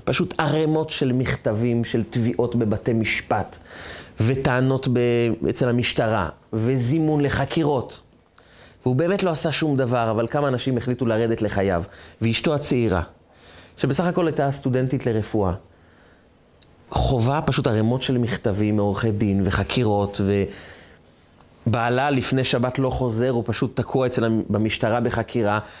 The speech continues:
והוא מגיע חמש דקות לפני שבת, וזה יכל למוטט אותם סופית.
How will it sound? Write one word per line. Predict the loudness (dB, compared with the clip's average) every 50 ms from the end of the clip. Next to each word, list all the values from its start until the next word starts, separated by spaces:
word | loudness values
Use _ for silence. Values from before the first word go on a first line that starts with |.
| -16 -8 -2
והוא | 0 0 2
מגיע | 2 2 0 0
חמש | 0 0 0 0 0 0
דקות | -2 0 0 0 -2
לפני | -2 -2 0 -2 -2
שבת, | 0 0 0 2 2 0 0 -2 -6 -14 -20 -20 -20 -20 -20 -20 _ -4
וזה | 0 0 2 2
יכל | 2 2 2 2
למוטט | 2 2 0 0 0 0 0
אותם | 0 0 0 0
סופית. | 0 0 -2 -2 -4 -2 -2 -2 -2 -2 -6 -12 -20 -20